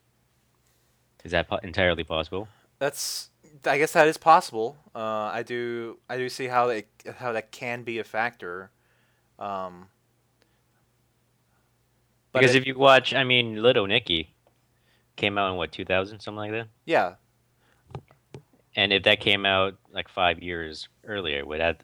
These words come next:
Speaker 1: would that have been d-, better?
Speaker 2: I think, I think Little Nicky was the cha-, was, like, the, the part,
Speaker 1: Tipping
Speaker 2: like,
Speaker 1: point?
Speaker 2: it, it was, like, it kinda, like, tipping point for Adam Sandler into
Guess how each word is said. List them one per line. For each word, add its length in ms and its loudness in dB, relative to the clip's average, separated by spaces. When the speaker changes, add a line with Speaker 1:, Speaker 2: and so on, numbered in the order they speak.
Speaker 1:
would 160 -10
that 160 4
have 180 -2
been 220 -8
d-, 100 -14
better? 300 -2
Speaker 2:
I 80 2
think, 500 -4
I 60 -4
think 180 -2
Little 180 2
Nicky 220 -6
was 160 -4
the 80 -14
cha-, 380 -10
was, 160 -6
like, 160 -8
the, 580 -4
the 80 -16
part, 440 -4
Speaker 1:
Tipping 160 -4
Speaker 2:
like, 40 -18
Speaker 1:
point? 140 -6
Speaker 2:
it, 260 -2
it 60 -4
was, 140 0
like, 140 8
it 60 -4
kinda, 160 10
like, 120 6
tipping 260 -2
point 200 -2
for 80 0
Adam 160 2
Sandler 320 -4
into 800 -10